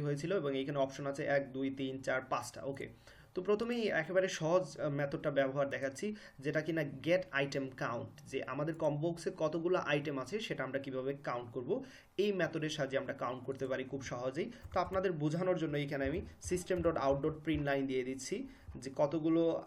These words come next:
আইটেম আছে। তো আমি লিখে দিচ্ছি টোটাল আইটেম ইকুয়াল, বোঝানোর জন্য একটা মেসেজ দিয়ে দিচ্ছি, টোটাল আইটেম ইকুয়াল, ওকে, তো কতগুলো আইটেম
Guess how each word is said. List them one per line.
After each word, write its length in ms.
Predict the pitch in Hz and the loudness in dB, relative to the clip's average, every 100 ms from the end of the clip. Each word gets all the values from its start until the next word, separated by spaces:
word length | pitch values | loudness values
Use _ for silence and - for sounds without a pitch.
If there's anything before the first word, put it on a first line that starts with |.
| 143 | 0
আইটেম 260 | 147 156 135 | 0 0 -2
আছে। 160 | 131 165 - - | -2 -4 -4 -2
তো 40 | 139 | -2
আমি 80 | 143 | 0
লিখে 160 | 143 151 | -2 -2
দিচ্ছি 240 | 147 - 151 151 156 - - | -2 -2 -2 -2 -6 -18 -8
টোটাল 300 | 156 151 160 147 | -4 0 0 2
আইটেম 240 | 131 143 147 139 | 2 0 -2 -2
ইকুয়াল, 300 | 139 131 127 - - - - 139 | 0 0 0 -6 -10 -18 -12 -4
বোঝানোর 340 | 139 147 156 143 | -2 0 2 2
জন্য 120 | 139 131 | 0 0
একটা 120 | 131 131 | -2 -2
মেসেজ 220 | 131 139 135 | -2 -2 -2
দিয়ে 120 | 127 123 | -4 -6
দিচ্ছি, 220 | 131 180 180 | -8 -8 -4
টোটাল 280 | 147 143 151 143 139 | -2 0 -2 0 0
আইটেম 280 | 135 151 143 - 151 | 0 -2 -4 -4 -6
ইকুয়াল, 380 | - 127 131 170 - - - - - 170 | -2 -2 -2 -4 -8 -16 -16 -16 -2 0
ওকে, 160 | 143 - - - - | 0 -4 -8 -12 -2
তো 60 | 180 190 | 0 6
কতগুলো 420 | 196 220 214 226 220 175 - - 156 | 6 6 2 2 2 0 -4 0 2
আইটেম 220 | 160 165 | 4 2